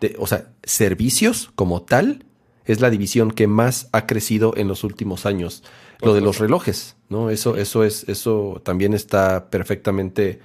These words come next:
Speaker 2: Es la marca de
Speaker 1: eh,
Speaker 2: relojes más,
Speaker 1: documentado.
Speaker 2: este, grande del mundo.
Speaker 1: Ya es la marca de relojes. O sea, ¿tiene, cuánto tiempo tiene que salir el Apple Watch? Nunca en su vida habían hecho un maldito reloj. Y hoy en
Speaker 2: Hoy ya
Speaker 1: día
Speaker 2: estamos en serie
Speaker 1: es la
Speaker 2: siete.
Speaker 1: compañía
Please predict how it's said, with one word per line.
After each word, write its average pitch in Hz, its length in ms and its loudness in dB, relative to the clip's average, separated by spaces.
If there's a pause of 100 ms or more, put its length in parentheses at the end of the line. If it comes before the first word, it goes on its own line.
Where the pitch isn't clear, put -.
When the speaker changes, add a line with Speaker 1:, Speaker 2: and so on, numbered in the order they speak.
Speaker 2:
Es 107 80 -8
la 107 80 -6
marca 104 200 -4
de 92 60 0
Speaker 1:
eh, 95 40 0
Speaker 2:
relojes 101 340 -6
más, 104 120 -8
Speaker 1:
documentado. 104 540 2
Speaker 2:
este, 92 120 -10
grande 98 200 -6
del 95 60 -8
mundo. 127 220 -6
Speaker 1:
Ya 107 160 2
es 113 140 -2
la 123 100 2
marca 117 340 0
de 113 120 0
relojes. 101 640 -2
O - 40 -6
sea, - 300 -6 (540)
¿tiene, 131 360 0 (280)
cuánto 120 340 0
tiempo 131 320 2
tiene 135 220 2
que 135 80 -4
salir 98 220 -2
el 113 100 0
Apple 117 200 0
Watch? 107 360 0 (260)
Nunca 117 360 2
en 120 120 2
su 104 140 -4
vida 107 200 2
habían 110 220 4
hecho 107 200 0
un 107 80 0
maldito 104 460 0
reloj. 104 420 0 (300)
Y 87 100 -2
hoy 98 140 2
en 123 60 2
Speaker 2:
Hoy 131 60 0
ya 139 40 2
Speaker 1:
día 120 120 4 (100)
Speaker 2:
estamos 85 180 -18
en 85 60 -18
serie 87 180 -6
Speaker 1:
es 87 100 -8
la 104 80 -2
Speaker 2:
siete. - 60 -4
Speaker 1:
compañía 110 640 2